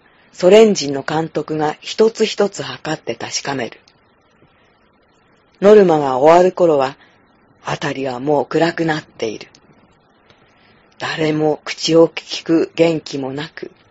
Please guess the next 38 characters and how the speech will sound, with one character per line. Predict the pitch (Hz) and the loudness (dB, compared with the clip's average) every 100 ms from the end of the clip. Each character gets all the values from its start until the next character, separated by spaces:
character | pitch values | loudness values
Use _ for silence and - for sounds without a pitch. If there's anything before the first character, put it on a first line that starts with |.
| _ _ _ _ _ | _ _ _ _ _
早 | - 170 175 | -6 0 0
く | 156 139 | -2 -4
夕 | 143 170 | 0 0
食 | 170 170 165 | 0 -2 -2
に | 165 | -2
あ | 151 | 0
り | 156 175 | 0 -2
つ | - | -2
い | 175 | -4
て | - 135 131 _ _ _ - | -4 -8 -8 _ _ _ -8
眠 | 143 147 | -4 -2
り | 147 156 | -2 -2
た | 156 | -2
い | 151 | -2
ば | 143 | -4
か | 147 139 | -8 -10
り | 123 | -8
で | 151 | -8
あ | 127 | -8
っ | - _ | -14 _
た。 | - - _ _ _ _ _ _ _ _ _ _ _ _ _ _ _ _ _ _ _ _ _ _ _ | -20 -20 _ _ _ _ _ _ _ _ _ _ _ _ _ _ _ _ _ _ _ _ _ _ _
夕 | 165 202 226 | 2 6 6
食 | 233 208 202 | 4 2 0
が | 202 | -2
済 | - 196 | -2 -4
ん | 175 | -2
で | |
も | 139 - - | -2 -2 -2
ま | 170 151 | -2 0
だ | 127 | -2
帰 | - 160 165 | -4 -2 0
ら | 180 | 0
な | 180 165 | 0 -2
い | |
組 | 131 135 139 143 | -4 -8 -8 -8
が | 117 | -12
あ | |
る。 | 113 | -16